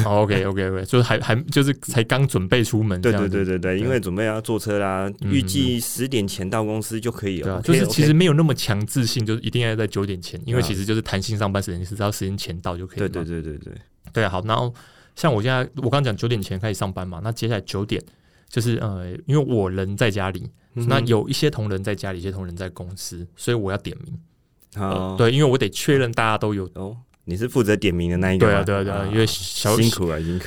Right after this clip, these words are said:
Speaker 1: 就是，呃，你知道小主管嘛，小主管就是这样，就是你要负责点部门的那个，所以我就得在那时候点完名，这样子告诉大家，
Speaker 2: 嗯。
Speaker 1: 然后而且我得回报上层说，“哎，本部门全部到齐，都已经可以上班。”
Speaker 2: 哦。
Speaker 1: 这样子，
Speaker 2: 是。
Speaker 1: 对。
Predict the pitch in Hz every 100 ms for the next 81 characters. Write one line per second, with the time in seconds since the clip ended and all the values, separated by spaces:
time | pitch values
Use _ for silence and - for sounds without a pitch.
0 | - 123 120 120 - 101 95 98 117 -
1 | 98 87 101 113 110 85 95 101 98 113
2 | 101 104 107 101 104 98 104 120 104 -
3 | 90 87 - 127 98 92 101 - 104 98
4 | 104 101 92 - 147 107 117 123 - 92
5 | 90 120 113 104 - 87 85 95 98 82
6 | 90 104 98 120 120 117 104 104 110 120
7 | - - 110 101 107 - 95 95 104 -
8 | 98 95 82 85 - 127 - _ _ 98
9 | 98 143 117 95 - 98 104 110 92 110
10 | - 120 _ - 101 104 101 95 90 92
11 | 87 90 104 - 147 - - - 170